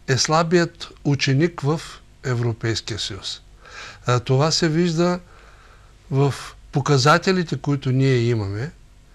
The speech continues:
А, вижда се в жизнения стандарт, който така или иначе се повдига, но, ха, къде отиде Румъния с тридесет процента пред нас? Къде отидаха другите страни,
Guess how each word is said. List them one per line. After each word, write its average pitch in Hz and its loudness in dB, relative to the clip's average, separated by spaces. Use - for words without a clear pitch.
А, 127 0
вижда 160 2
се 175 2
в 156 2
жизнения 165 4
стандарт, 135 0
който 160 0
така 127 2
или 147 2
иначе 165 0
се - 0
повдига, 160 2
но, 170 2
ха, - 0
къде 135 4
отиде 151 4
Румъния 160 2
с - -4
тридесет 131 0
процента 139 -2
пред 131 -2
нас? 127 -6
Къде 120 4
отидаха 156 4
другите 170 0
страни, 175 0